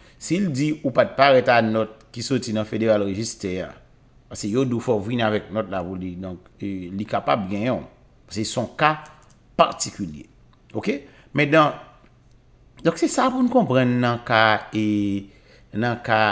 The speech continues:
paske dènyèman sa te etone m. Gen yon moun ki menm di m ke. Sou. Oke, an n ale pi lwen pou ka pèmanan rezidan. Yon pèmanan rezidan, an menm lè w rezidans ou ekspire,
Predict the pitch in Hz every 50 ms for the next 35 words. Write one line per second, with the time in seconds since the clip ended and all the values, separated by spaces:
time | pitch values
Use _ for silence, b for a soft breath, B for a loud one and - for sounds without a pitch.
0 | 95 - - - 113 107 - - - - 185 185 160 135 123 147 151 151 151 143
1 | 135 127 123 117 123 113 104 120 117 - - 117 110 117 139 165 185 180 175 B
2 | B B B B B B B - 120 117 113 107 117 123 117 117 117 113 110 113
3 | 110 107 107 104 104 92 98 110 107 107 104 - 123 117 120 120 123 120 - -
4 | - - _ _ _ - 120 110 104 104 - 110 110 107 104 104 101 101 - -
5 | _ _ _ - _ _ _ _ - - - - - - - - - - 240 240
6 | 233 135 123 - - 165 180 185 170 143 131 123 - 131 113 110 107 95 104 -
7 | - 98 90 90 - - 98 98 98 95 92 92 95 90 - B B B B B
8 | B 214 269 277 285 269 226 170 151 147 131 117 127 120 113 113 98 92 87 -
9 | - - _ _ _ - 190 247 262 240 226 185 156 143 139 127 - - - -
10 | - - 143 139 147 135 127 120 - 123 113 110 - - - - 120 110 101 95
11 | 95 92 90 85